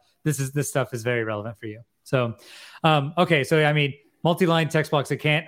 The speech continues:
underestimate, like, or under, understate, like, how huge that is. It's like, it feels like, you know, s-, like, uh, maybe some people don't think about it as, like, super awesome until you've actually worked in with, with, uh, a, a lot of these and made a lot of the simple, like,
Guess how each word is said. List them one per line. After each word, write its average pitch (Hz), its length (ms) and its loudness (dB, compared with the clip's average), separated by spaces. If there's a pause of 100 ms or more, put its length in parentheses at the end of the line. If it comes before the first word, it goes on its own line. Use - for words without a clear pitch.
underestimate, 135 600 -2
like, 143 160 -2
or 139 260 -2
under, 147 220 -2
understate, 135 480 -2
like, 113 160 -4
how 131 500 -2
huge 127 340 -6
that 113 200 -2
is. 113 100 -4
It's 117 160 -6
like, 120 200 -2 (360)
it 143 80 -2
feels 196 320 2
like, 151 300 -2 (420)
you 151 140 -2
know, 123 200 -2
s-, - 200 -10 (440)
like, 135 140 -6
uh, 120 340 -2 (480)
maybe 147 280 2
some 156 160 -2
people 147 240 -2
don't 139 200 -4
think 143 160 -2
about 139 200 0
it 131 80 -2
as, 120 180 -4
like, 120 180 -2
super 139 280 -4
awesome 131 260 -2
until 131 220 -2
you've 120 140 -4
actually 120 280 -4
worked 113 420 -4 (360)
in 123 260 -2
with, 120 220 -2
with, 131 280 -4
uh, 131 440 -2
a, 143 60 -4
a - 20 -2
lot 120 200 0
of 110 120 -8
these 120 260 -2
and 110 320 -6 (160)
made 131 180 0
a 123 60 -2
lot 123 140 0
of 117 100 -4
the 113 220 -4 (260)
simple, 127 600 -4
like, 127 260 -6